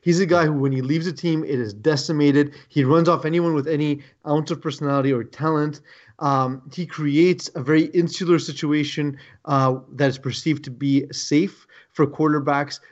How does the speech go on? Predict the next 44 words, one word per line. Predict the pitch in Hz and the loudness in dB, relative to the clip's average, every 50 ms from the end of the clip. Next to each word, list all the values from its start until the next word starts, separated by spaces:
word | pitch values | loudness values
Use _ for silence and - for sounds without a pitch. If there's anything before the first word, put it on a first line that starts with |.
| _ _ _ - | _ _ _ 0
but | 135 | 2
what | 127 139 135 | 2 4 4
that | 147 156 151 135 135 | 4 2 2 2 2
does | 165 160 160 156 151 135 135 - | 2 4 4 4 4 2 0 -4
is, | - 170 147 143 131 | -2 0 0 0 0
of | 139 139 135 | -2 -4 -4
course, | - 151 143 139 139 135 139 - - _ _ _ _ - | -4 0 0 2 0 0 -4 -8 -16 _ _ _ _ -4
it, | 143 135 120 117 - | -2 -2 -2 -2 -6
it | - 147 131 | -12 -12 -4
takes | - 151 143 - - | -2 -2 -2 0 0
away | 147 143 143 | 0 2 2
from | 135 135 139 | 2 0 -2
your | 131 131 131 | -2 0 -2
offense. | 131 - 147 131 131 | -2 -2 -4 -6 -4
It | 120 | -4
doesn't | 139 135 139 143 | -2 -2 0 2
allow | 135 135 139 | 2 4 4
you | 143 | 4
to | 135 131 | 4 4
be | 135 135 | 2 -2
explosive. | 123 - - - 175 165 143 143 165 151 143 147 - - - _ - | -4 -4 0 2 2 2 2 2 -2 -4 -4 -8 -14 -20 -20 _ -4
And | 139 135 127 | -2 -2 -2
we've | 123 113 | -2 -4
seen | - - - 202 202 190 | -6 -2 2 2 4 4
that. | 180 165 160 147 | 4 2 2 0
We | 160 139 | -2 -4
saw | 131 - 170 160 | -2 0 0 2
that, | 156 156 151 147 147 - _ - | 2 2 0 -2 -4 -8 _ -10
uh, | 151 139 127 127 127 123 127 - _ _ | -6 -4 -4 -2 -4 -6 -8 -12 _ _
in | - 143 | -4 -4
the | 139 135 | -2 -2
time | 135 - 147 147 147 143 139 135 | -2 -2 0 0 2 2 2 0
that, | 135 131 127 - | 0 -2 -2 -4
that | - 120 110 | -8 -10 -8
he | 113 131 | -6 -2
was | 127 127 127 113 | 0 0 0 -2
in | 120 | -2
Miami. | 120 123 127 139 151 156 151 151 151 147 147 - - _ - | -4 -2 0 0 2 2 2 0 -2 -2 -6 -12 -20 _ -6
And, | 143 135 127 | -4 -4 -2
of | 131 | -2
course, | - 139 123 - | -2 -2 -2 -2
we've | - - | -6 -4
seen | - 143 135 | -2 0 0
that | 127 123 120 | 2 0 -2